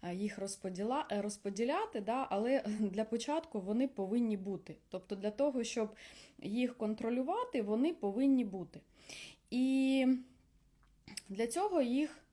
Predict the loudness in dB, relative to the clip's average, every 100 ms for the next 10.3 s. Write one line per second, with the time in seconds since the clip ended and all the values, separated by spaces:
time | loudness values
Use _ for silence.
0 | _ -2 2 2 2 0 0 -2 0 2
1 | 2 0 -4 -8 -6 -4 -4 -4 -2 -2
2 | 0 0 -2 0 0 0 -2 -6 -2 0
3 | 0 0 -8 -20 -12 -6 -2 -2 -2 -4
4 | -4 -2 0 0 2 2 2 0 -4 -2
5 | -2 -2 -4 -10 -12 -10 -6 0 2 4
6 | 4 4 2 0 -4 -4 -4 -6 -6 -6
7 | -8 -8 -8 -6 -2 0 0 -2 -6 -6
8 | -12 -18 -18 -12 -8 -8 -6 -6 -4 -2
9 | -2 -2 -8 -10 -8 -2 -2 -2 -4 -4
10 | -2 -2